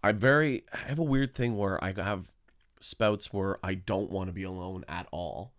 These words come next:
And then there's, like, a week where I don't, I don't wanna see anyone,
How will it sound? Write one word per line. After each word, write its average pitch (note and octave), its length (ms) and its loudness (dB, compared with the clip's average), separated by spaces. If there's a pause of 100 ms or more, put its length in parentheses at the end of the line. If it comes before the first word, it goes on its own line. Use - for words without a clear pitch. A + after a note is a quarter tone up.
(580)
And A2 140 -2
then A2+ 80 0
there's, A#2 220 0
like, A#2+ 100 -6
a A#2 80 -4
week G2 340 -6
where F#2+ 120 -6
I F#2+ 40 -6
don't, G2 240 -8
I F#2 80 -6
don't F#2+ 140 -8
wanna F#2 160 -10
see - 300 -8
anyone, F#2+ 540 -6